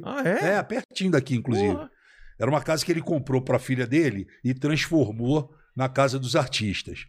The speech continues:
Speaker 1: Tá.
Speaker 2: Era muro com muro. Tanto é que o Silvio, ele construiu um corredor que dava da casa dele pra casa dos artistas. Uma vez eu fui imitar a, a Nana Gouveia sambando, que é um dos momentos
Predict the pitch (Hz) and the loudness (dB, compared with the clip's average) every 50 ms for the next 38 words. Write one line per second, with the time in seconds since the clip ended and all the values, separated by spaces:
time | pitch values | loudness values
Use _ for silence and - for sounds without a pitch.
0 | _ - - 87 82 78 - _ _ _ _ _ _ _ _ _ _ _ _ _ | _ -8 -8 -8 -8 -10 -14 _ _ _ _ _ _ _ _ _ _ _ _ _
1 | _ - - 110 131 131 151 175 220 254 254 - - 196 151 139 135 123 107 117 | _ -4 -2 0 0 0 2 2 2 0 0 0 -2 0 2 2 2 2 0 -4
2 | - - - 175 - - 214 202 220 208 - - - 190 196 156 180 185 175 175 | -6 -2 -2 0 4 4 4 4 2 -2 -2 0 0 0 0 2 4 4 4 4
3 | 170 - - 156 175 175 135 - - 139 123 135 147 151 127 113 107 104 95 95 | 0 -6 -4 0 0 0 0 0 -2 -2 0 0 0 0 0 -2 -2 -4 -4 -6
4 | 87 - 127 123 101 101 98 113 147 170 143 - - - _ _ _ _ - - | -4 0 2 2 2 2 0 0 0 0 0 -2 -6 -14 _ _ _ _ -12 -8
5 | 151 143 131 143 147 151 160 156 139 127 127 - 156 147 - - - 107 123 151 | -6 -2 0 2 2 2 2 0 0 -2 -2 2 2 2 2 0 -4 -2 0 0
6 | 156 156 139 - 143 131 - - 131 120 113 107 120 110 95 - - 156 165 147 | 0 0 -2 -2 -2 -2 0 -2 -2 -2 0 0 0 0 0 -2 0 0 0 0
7 | 127 - - - - - - 123 127 127 120 147 147 147 139 - 151 143 135 127 | 0 -4 -10 -18 -20 -12 -4 0 0 2 2 2 2 2 0 0 0 0 2 2
8 | 113 - - 120 117 113 110 107 - 107 107 101 101 95 90 101 104 101 104 110 | 0 0 0 0 2 2 2 2 0 0 0 0 0 0 0 0 0 2 2 2
9 | 113 110 107 104 98 90 87 82 - 101 98 104 101 92 87 107 107 107 101 95 | 2 2 2 0 0 -2 -4 -8 -6 0 2 2 4 4 2 0 2 2 2 2
10 | 87 - - 120 107 98 98 120 135 147 135 104 95 85 - - - _ - 117 | 0 0 -2 -2 -2 0 0 0 2 2 0 -2 -4 -8 -10 -14 -14 _ 0 2
11 | 113 120 117 104 90 107 113 107 107 113 120 - - | 2 2 2 0 -2 -2 0 0 0 0 -2 -4 -8